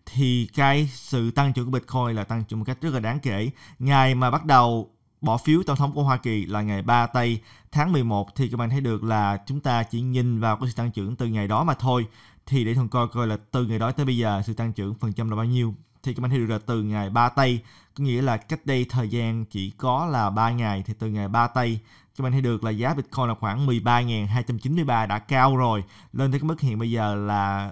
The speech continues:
lên khoảng chừng là mười lăm phần trăm, mười lăm phần trăm trong vòng thời gian chỉ có ba ngày mà thôi. Thì đây là một cái sự tăng trưởng rất là đáng kể của Bitcoin.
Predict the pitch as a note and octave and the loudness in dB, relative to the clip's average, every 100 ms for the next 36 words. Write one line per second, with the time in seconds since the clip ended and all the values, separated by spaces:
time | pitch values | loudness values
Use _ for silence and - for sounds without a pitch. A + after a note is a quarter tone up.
0 | - A2+ A#2+ A#2 A2+ A2+ B2 G#2+ G#2+ G2+ | -8 -4 -2 -2 -4 -6 -4 -4 -4 -2
1 | G#2 G#2+ G#2 A#2+ B2+ A#2+ G#2 B2 A#2+ - | -2 -2 0 -2 0 -4 0 0 0 -6
2 | _ - B2 A2+ A#2+ D3 C#3 A#2 C3 B2 | _ -4 -2 0 0 0 -2 0 0 0
3 | A2+ B2 A2+ G#2 A2 A2+ G#2 G#2 B2+ B2 | -2 -4 -4 -4 -2 -4 -4 -6 0 0
4 | B2 A2 F#2+ G#2 A#2+ A#2+ A2 - - - | 0 -2 -4 -4 -2 -2 -4 -14 -20 -4
5 | C3+ C3 B2 G#2+ C3+ B2 A2 A#2+ A2 G2+ | 0 2 0 -2 -2 -2 -2 -4 -4 -4
6 | A2 D3+ F3 A2+ A#2+ D3 G#2+ G2 C#3 - | -2 -2 -2 -2 -2 -2 -4 -4 -6 -10
7 | _ - A2+ G#2+ A#2+ - A#2+ A#2+ - C#3 | _ -8 -2 -2 -2 -4 -6 -6 0 0
8 | B2+ | 2